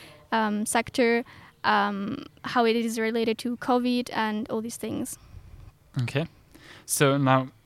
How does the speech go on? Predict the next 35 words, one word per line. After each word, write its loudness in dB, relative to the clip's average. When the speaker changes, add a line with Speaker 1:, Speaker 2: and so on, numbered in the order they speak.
Speaker 2:
I 0
have 0
one 6
last -2
question -6
for -10
you, -6
Ismia. -4
What 4
is 2
your 4
personal 2
vision 0
for 0
the -6
future? -6
What 0
do 0
you 2
want 0
to -4
achieve? -2
What 2
do 0
you 2
want 2
to -8
impact? -6
How 2
do 0
you 2
want 2
to -10
impact -6
the -2